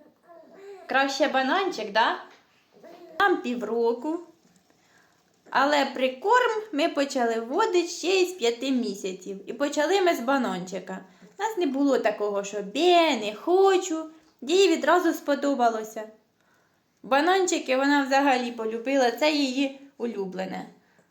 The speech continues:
Пробували ми яблучко, каже, супчик, печенинку. Пробувала. Все, все, що солоденьке, вона їсть залюбки. Да? Да, каже?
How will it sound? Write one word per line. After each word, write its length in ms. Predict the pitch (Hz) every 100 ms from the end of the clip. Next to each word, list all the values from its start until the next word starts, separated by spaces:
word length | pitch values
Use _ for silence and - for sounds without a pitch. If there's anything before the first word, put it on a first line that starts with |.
| _ _
Пробували 560 | 403 466 302 254 220 220
ми 60 | 190
яблучко, 840 | 202 330 349 320 294 302 - 262
каже, 320 | 254 220 202
супчик, 600 | 196 311 349 349 - 269 254 - 381 - - -
печенинку. 920 | - - 233 220 320 370 320 302 285 277 - - _ - - _ _ _
Пробувала. 760 | - 294 269 240 254 247 233 240 - - _ _
Все, 280 | - 349 -
все, 360 | - 381 415
що 160 | - 359
солоденьке, 760 | 359 349 320 277 403 381 311
вона 240 | 285 294 277
їсть 300 | 269 302 247
залюбки. 600 | 254 240 - - 185 180 -
Да? 280 | 208 262 330 - - _ _ _ _ _ _ _ _
Да, 320 | 226 277 320
каже? 640 | - 285 185 185 - 359